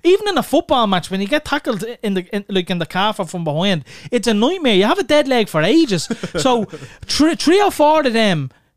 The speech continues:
Speaker 1: like, are fucking killers, right? And then he couldn't,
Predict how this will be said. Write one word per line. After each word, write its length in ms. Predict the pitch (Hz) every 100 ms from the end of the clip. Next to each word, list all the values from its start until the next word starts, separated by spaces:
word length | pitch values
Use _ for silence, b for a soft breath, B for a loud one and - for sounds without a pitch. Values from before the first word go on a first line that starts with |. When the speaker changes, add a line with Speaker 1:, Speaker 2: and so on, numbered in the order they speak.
| _ _
Speaker 1:
like, 260 | 240 208 165 196
are 140 | 151
fucking 640 | - - 311 - 214 139 - _
killers, 600 | - - 220 247 160 123
right? 260 | 190 254 B B B
And 160 | 180 185
then 360 | 247 262 226 160 b
he 160 | 202 220
couldn't, 600 | - 269 233 196 -